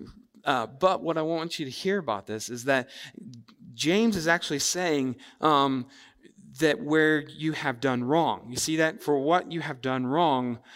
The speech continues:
um, let's step aside from our pride and enter into a humility and own it and say, "It wasn't good. It wasn't cool, and I don't want it to be between us." That's essentially what he's saying. And then he finishes and says, "So therefore,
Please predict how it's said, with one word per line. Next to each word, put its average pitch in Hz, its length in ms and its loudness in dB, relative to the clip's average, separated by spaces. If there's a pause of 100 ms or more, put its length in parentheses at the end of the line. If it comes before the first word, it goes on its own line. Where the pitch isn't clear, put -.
(160)
um, 131 480 0
let's 127 220 -2
step - 420 -2
aside 143 340 -2
from 123 200 -4
our 113 80 -2
pride 104 760 -4 (320)
and 110 160 -4
enter 123 380 -4
into 113 500 -8
a 98 40 -8
humility 117 680 -6
and 107 220 -12
own 131 240 -4
it 131 80 -4
and 120 120 -8
say, 113 380 -10 (480)
"It - 60 -16
wasn't 87 300 -14
good. 85 300 -16 (140)
It - 60 -20
wasn't 95 320 -10
cool, 110 400 -8
and 95 100 -14
I 92 80 -10
don't 101 200 -6
want 101 160 -10
it - 20 -20
to 107 80 -18
be 104 340 -10
between 101 380 -12
us." - 240 -16 (260)
That's - 120 -12
essentially 131 360 -6
what 135 120 -2
he's 143 120 -4
saying. 131 300 -2 (320)
And 139 180 -2
then 151 140 4
he 165 80 -2
finishes 113 520 -4
and 107 120 -6
says, 107 160 -4
"So 135 100 -6
therefore, 139 460 -2